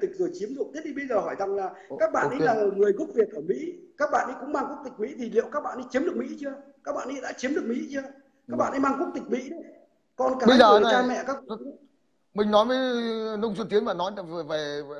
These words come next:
Speaker 2: với tất cả các bạn. Một số, mình cũng không nói, cũng không, cũng nhiều Việt kiều bên kia, người ta ít khi người ta về nước, cho nên người ta hiểu Việt Nam một cách rất mù, mù mờ.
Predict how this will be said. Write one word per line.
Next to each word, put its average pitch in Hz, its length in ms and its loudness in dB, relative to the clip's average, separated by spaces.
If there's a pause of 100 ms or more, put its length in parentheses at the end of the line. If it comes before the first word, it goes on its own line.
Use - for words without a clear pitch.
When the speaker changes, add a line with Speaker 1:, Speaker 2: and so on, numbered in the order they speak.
(140)
Speaker 2:
với 170 180 -6
tất 226 100 -4
cả 135 160 0
các 143 60 -4
bạn. 160 160 0 (360)
Một 226 200 6 (140)
số, 285 400 6 (360)
mình 208 220 -4
cũng 247 160 -6
không 240 180 -8
nói, 226 180 -2 (220)
cũng 269 180 -10
không, 262 440 0 (340)
cũng 277 200 -6
nhiều 190 420 4 (720)
Việt 226 180 2
kiều - 200 6
bên 202 160 -2
kia, 233 220 0 (160)
người 175 120 -4
ta 220 280 0 (100)
ít 294 200 -2
khi 247 160 -2
người 185 280 -4
ta 185 80 0
về 170 140 0
nước, 190 200 0 (420)
cho 254 140 2
nên 269 160 4
người 208 100 6
ta 220 140 8
hiểu 185 180 4 (100)
Việt 175 180 -4
Nam 220 160 4
một 208 120 -8
cách 247 140 -4 (100)
rất 339 180 -4
mù, 196 260 -2 (240)
mù 175 160 0
mờ. 147 260 4